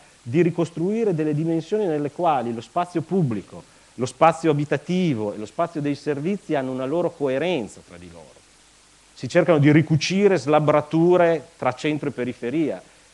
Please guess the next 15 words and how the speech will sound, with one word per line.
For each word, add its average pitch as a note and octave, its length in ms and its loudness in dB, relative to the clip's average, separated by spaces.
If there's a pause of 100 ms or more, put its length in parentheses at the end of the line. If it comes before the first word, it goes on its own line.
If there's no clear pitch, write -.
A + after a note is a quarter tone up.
(180)
si - 160 -12
cerca F#3 320 0
di E3+ 400 0 (140)
favorire E3+ 720 2
gli D3 100 0
insediamenti D3+ 720 -2
che C#3+ 140 -6
generano D3 460 -2
permeabilità C#3 1160 0 (160)
e, B2 140 -6 (140)
e C#3 120 -4
relazioni D3 800 -2
tra G#2+ 120 -8
le A2 100 -6
persone G2+ 760 -4